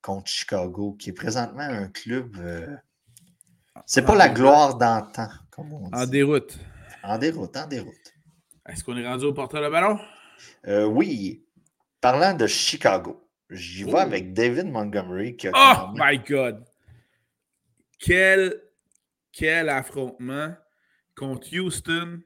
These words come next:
Speaker 2: qui a accordé en deux matchs trois cent vingt-six verges au sol. Puis, soit dit en passant, euh, Montgomery est le porteur de ballon qui a été le plus souvent présent lors des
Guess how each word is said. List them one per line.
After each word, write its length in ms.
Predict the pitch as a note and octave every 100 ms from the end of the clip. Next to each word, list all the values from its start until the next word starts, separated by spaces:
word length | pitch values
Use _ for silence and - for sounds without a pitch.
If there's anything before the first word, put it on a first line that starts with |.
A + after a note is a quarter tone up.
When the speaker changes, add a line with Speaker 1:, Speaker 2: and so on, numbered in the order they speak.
| _
Speaker 2:
qui 100 | -
a 40 | B2
accordé 380 | B2 C3 B2 C#3+
en 120 | C3+
deux 200 | C3 C3+
matchs 260 | C#3 C#3+
trois 280 | - - E3
cent 240 | - D#3+ C#3+
vingt-six 320 | C3+ C3 C#3
verges 280 | C3 C3+ B2+
au 120 | A#2+
sol. 520 | - - D3+ F3+ D#3+ - _ _ _ _ -
Puis, 220 | C#3+ D3
soit 200 | - C#3
dit 120 | C3 -
en 140 | D#3
passant, 500 | D3 C#3+ C3 D#3+ F#3 F#3 _ _ _ _ _ -
euh, 180 | C3 C3 _ -
Montgomery 760 | C3 D#3+ D#3+ E3 C#3+ E3 F3 -
est 240 | C3+ D#3 D#3+ - -
le 360 | C3 C#3 F3
porteur 380 | F#3 C#3 - D3
de 80 | C3+
ballon 420 | C3 B2+ C3+ E3+ _ _ _ _ _
qui 100 | B2+
a 20 |
été 220 | A#2 -
le 220 | D#3 C3 B2+
plus 220 | E3 F#3
souvent 360 | - C#3+ C#3+
présent 600 | C#3+ - C3+ B2 C3 C#3+ E3 -
lors 300 | A#2 C3+ C3
des 280 | B2 B2